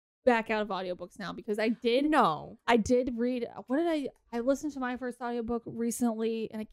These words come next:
Speaker 1: can't remember what it was, and I hated it. Uh, I don't know what it was, but then I went into Flicker in the Dark, and I loved that. And then I
Speaker 2: Mm-hmm.
Speaker 1: started to, like, really get more into it. And I think it helps make your workout go faster, my
Speaker 2: It does.
Speaker 1: opinion.
Speaker 2: It,
Speaker 1: Yeah.
Speaker 2: and I would listen to it on my,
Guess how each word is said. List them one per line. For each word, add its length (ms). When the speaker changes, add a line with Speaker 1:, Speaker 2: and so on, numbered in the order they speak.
Speaker 1:
can't 120
remember 240
what 160
it 40
was, 200
and 100
I 140
hated 300
it. 160
Uh, 720
I 60
don't 140
know 80
what 100
it 80
was, 160
but 160
then 140
I 220
went 300
into 180
Flicker 340
in 120
the 80
Dark, 360
and 140
I 40
loved 480
that. 280
And 120
then 100
I 60
Speaker 2:
Mm-hmm. 100
Speaker 1:
started 240
to, 100
like, 260
really 260
get 120
more 200
into 180
it. 120
And 80
I 20
think 220
it 100
helps 300
make 220
your 120
workout 480
go 180
faster, 540
my 320
Speaker 2:
It 140
does. 220
Speaker 1:
opinion. 200
Speaker 2:
It, 100
Speaker 1:
Yeah. 220
Speaker 2:
and 100
I 80
would 120
listen 260
to 80
it 100
on 80
my, 120